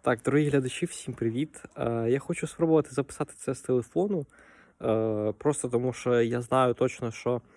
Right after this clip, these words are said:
з телефону завжди мені буде зручно записувати відео, особливо там, де я тільки розмовляю.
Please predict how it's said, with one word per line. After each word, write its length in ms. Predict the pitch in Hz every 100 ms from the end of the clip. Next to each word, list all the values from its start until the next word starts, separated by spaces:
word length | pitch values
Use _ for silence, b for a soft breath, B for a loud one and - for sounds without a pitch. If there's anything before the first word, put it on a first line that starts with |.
| B B B B B
з 120 | -
телефону 480 | 123 127 - 139 123
завжди 420 | 113 117 113 135
мені 200 | 120 117
буде 680 | 113 113 113 107 104 104 101 98 - _ -
зручно 760 | 110 113 127 - 170 175 -
записувати 600 | 151 143 151 - 143 -
відео, 280 | 123 123 123
особливо 440 | 120 - 117 151 143
там, 200 | 123 120
де 100 | 117
я 60 |
тільки 320 | 110 120 -
розмовляю. 580 | 113 104 110 101 92 98